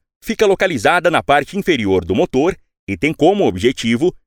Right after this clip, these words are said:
diminuir o atrito entre biela e o virabrequim. Contudo, ela também guia as outras peças que giram dentro da parte inferior do motor. Cuidados e manutenção das bronzinas.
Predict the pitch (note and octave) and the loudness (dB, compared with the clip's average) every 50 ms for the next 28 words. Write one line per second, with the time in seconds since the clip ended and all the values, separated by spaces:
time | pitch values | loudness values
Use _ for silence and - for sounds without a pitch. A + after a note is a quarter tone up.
0 | _ - G#2+ B2+ D#3 E3 F#3+ F#3 E3+ D3+ G3 G#3 G3+ D3+ F2+ - - C3+ D#3 C3 | _ -12 -6 -6 -4 -4 -2 -2 -2 -2 0 2 2 2 0 0 -4 -4 -4 -4
1 | - - F#2 F2+ G2 G#2+ F2+ - B2 C3 D3 F#3 C#3+ A2+ B2+ C#3 D3+ D#3+ F3 E3+ | -4 -4 -2 -2 -2 -2 -2 -4 -6 -4 0 2 2 4 4 4 2 2 0 0
2 | B2 G2+ E3+ G#3+ G#3+ G3+ G3+ G3+ - - A#2 F#2+ E2+ - - _ _ _ _ _ | -4 -2 0 0 0 2 0 -2 -2 -2 -2 -2 -4 -4 -8 _ _ _ _ _
3 | _ _ _ _ _ - B3 B3 G#3 - C3+ D3+ C#3+ A2+ E2+ D#2 - - _ _ | _ _ _ _ _ -2 0 0 0 2 2 2 2 2 0 -4 -10 -10 _ _
4 | _ - G#2+ B2 D3 E3+ F3+ - - B2 F#2+ F#2+ C#3+ C#3+ G#2+ A#2+ F3 G3+ F#3+ C#3 | _ 0 2 4 4 4 2 2 2 0 2 2 0 -2 -2 -4 -2 0 2 2
5 | G2 F2 G#2 F#2+ F#2 - G2+ F2+ - - B2+ B2 G#2+ F2+ - G#2 F#2+ - - C3+ | 2 2 0 0 0 0 -2 -2 0 0 0 0 0 0 -2 -4 -6 -4 -4 -6
6 | A#2+ F#2+ D3+ G3 G3+ G3 D3 G2+ F#2 E3 G#3 G#3+ - G#3 F#3+ F#3 C#3 - G2+ F#2+ | -6 -4 -2 0 2 2 2 2 0 -2 -2 -2 -4 -2 0 0 0 2 2 2
7 | F2+ - - - - G3+ - A3 G#3+ G#3+ G3+ D3+ A2+ G#2+ G2 A#2+ C3+ E3 E3+ - | 2 0 -2 -6 -6 -6 -4 -4 -4 -2 2 2 2 2 2 2 0 0 2 2
8 | D3+ A#2+ F#2 - - - - _ _ _ _ _ _ _ - - C4+ A#3+ D3 C3 | 2 2 2 2 -2 -6 -16 _ _ _ _ _ _ _ -4 -4 -2 2 2 4
9 | C#3 D3 D#3 D3 F3 C#3+ D#3+ D#3 G#2 B2+ F#3 G#3+ G3+ - G#3+ F3+ - - C3 A#2+ | 4 4 4 2 0 -2 -2 0 0 2 2 2 0 0 -2 -2 0 2 2 2
10 | A2+ A#2 A2 G#2+ B2 D#3+ F#3 E3 - C#3 A2 F2 D#2 B1+ - - - - - | 2 2 0 2 0 0 0 2 2 0 0 0 -2 -4 -6 -6 -8 -8 -10